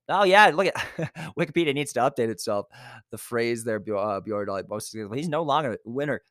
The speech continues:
Klæbo has the most World Cup victories. That's incredible.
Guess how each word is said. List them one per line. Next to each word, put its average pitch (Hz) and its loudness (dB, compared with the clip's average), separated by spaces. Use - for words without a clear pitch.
Klæbo 196 4
has 185 4
the 151 -6
most 127 -2
World 107 -4
Cup 110 -6
victories. 92 -12
That's 120 -10
incredible. 90 -16